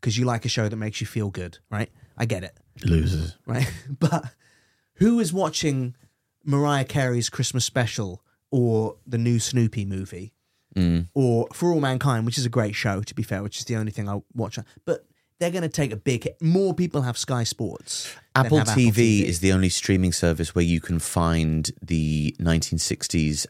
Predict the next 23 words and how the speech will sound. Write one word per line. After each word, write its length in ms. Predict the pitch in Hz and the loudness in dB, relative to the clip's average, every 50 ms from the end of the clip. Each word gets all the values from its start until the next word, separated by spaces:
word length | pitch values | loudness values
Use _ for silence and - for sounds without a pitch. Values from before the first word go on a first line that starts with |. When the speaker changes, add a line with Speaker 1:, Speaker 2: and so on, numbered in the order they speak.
| - | -2
Speaker 2:
animated 520 | 87 82 82 80 78 78 80 - - 80 - | -2 0 0 2 0 0 -2 -4 -8 -2 0
Beatles 400 | 82 87 85 - 87 82 73 76 | 0 0 2 0 0 -2 0 0
movie 260 | 78 76 71 78 78 | 0 0 0 0 0
Yellow 280 | 76 76 76 76 73 | 0 0 0 0 -2
Submarine, 680 | 73 - - 76 73 76 78 76 76 76 73 67 - - - - - - - - | -2 -4 -4 -4 -4 -2 -2 -2 -2 -2 -2 -2 -4 -6 -10 -14 -16 -20 -20 -20
<laughs> 320 | _ _ _ _ _ _ _ | _ _ _ _ _ _ _
which 160 | - - - | -8 -6 -4
is 80 | 78 73 | -4 -2
why 160 | 76 76 73 | -2 0 0
I've 260 | 69 76 76 73 67 - | 0 0 0 -2 -2 -2
recently 340 | 71 67 - - - - 67 | -4 -4 -4 -4 -6 -4 -2
downloaded 480 | 73 69 69 69 69 71 69 73 69 | -2 -2 0 0 -2 -2 -4 -4 -6
it, 160 | 71 - - - - | -6 -6 -8 -10 -14
because 180 | - - 80 73 | -8 -6 -4 -4
that's 200 | - - - - | -4 -6 -6 -4
my 100 | 73 67 | -4 -4
favourite 440 | - - - 62 65 69 76 67 - | -4 -4 -4 -4 -4 -4 -4 -6 -8
film. 340 | - - 78 71 60 - - - | -6 -4 -4 -4 -4 -4 -8 -12
Speaker 1:
<laughs> 60 | - - _ _ _ _ _ _ - - - _ _ _ _ - - - - - - - - 202 202 190 190 170 147 | -14 -16 _ _ _ _ _ _ -14 -14 -14 _ _ _ _ -20 -16 -14 -12 -12 -12 -14 -16 -20 -20 -20 -20 -12 -4
Yeah. 200 | 156 208 208 151 - _ _ _ _ _ _ _ _ _ | -2 0 0 -2 -4 _ _ _ _ _ _ _ _ _
And 160 | 147 143 151 - | -2 -2 -2 -2
it, 160 | 165 165 - - | -4 -6 -6 -4
I, 180 | - 170 160 156 | -2 -2 -2 -2